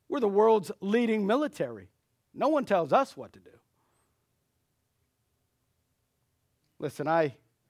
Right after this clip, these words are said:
I'm about as red-blooded American as they can, as they come. I love America. I really do. I weep when I see the flag. I, I weep when I hear the stories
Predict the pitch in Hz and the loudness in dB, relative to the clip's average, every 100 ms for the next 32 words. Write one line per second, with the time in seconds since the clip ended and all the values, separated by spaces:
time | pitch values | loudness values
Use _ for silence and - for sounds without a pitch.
0 | _ _ _ _ _ _ _ _ _ _ | _ _ _ _ _ _ _ _ _ _
1 | _ _ _ _ _ _ _ _ _ - | _ _ _ _ _ _ _ _ _ -16
2 | - 147 143 147 139 120 139 156 147 151 | -8 -6 -2 -2 -2 -6 -4 -4 -2 -4
3 | 143 135 135 139 143 131 117 120 117 - | -4 -6 -6 -8 -8 -10 -10 -14 -16 -18
4 | - 123 120 113 90 - _ _ _ _ | -16 -12 -12 -14 -18 -20 _ _ _ _
5 | _ 170 156 135 117 95 80 _ _ _ | _ -4 -2 -2 -6 -14 -20 _ _ _
6 | _ _ _ _ - 175 147 139 127 117 | _ _ _ _ -6 -4 -4 -6 -8 -12
7 | 92 _ _ _ _ _ _ _ _ _ | -18 _ _ _ _ _ _ _ _ _
8 | _ _ 147 156 165 165 170 143 135 - | _ _ -4 -2 0 -2 -4 -8 -6 -6
9 | 147 131 117 _ _ 165 156 151 147 143 | -6 -8 -10 _ _ -2 0 0 -4 -8
10 | 127 117 _ _ _ _ _ _ _ _ | -12 -16 _ _ _ _ _ _ _ _
11 | - 143 139 175 170 160 143 139 165 143 | -10 -6 -2 -2 -2 -6 -6 -6 -8 -8
12 | - 165 170 165 156 156 | -10 -6 -4 -4 -4 -8